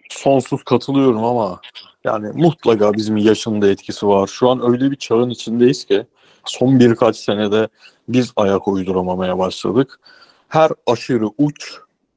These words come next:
karşı aşırı ucunu doğuruyor. Şimdi mesela Endombele olayından ele alalım.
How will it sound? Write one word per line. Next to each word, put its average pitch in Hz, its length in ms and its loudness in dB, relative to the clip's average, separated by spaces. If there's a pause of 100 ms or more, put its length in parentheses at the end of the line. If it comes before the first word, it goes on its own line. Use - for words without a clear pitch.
(200)
karşı 123 480 -2
aşırı 117 360 -2
ucunu 104 460 -4
doğuruyor. 90 440 -4 (360)
Şimdi 107 340 2 (340)
mesela - 240 0 (380)
Endombele 143 680 2
olayından 95 640 -6
ele 92 160 -2
alalım. 90 440 -6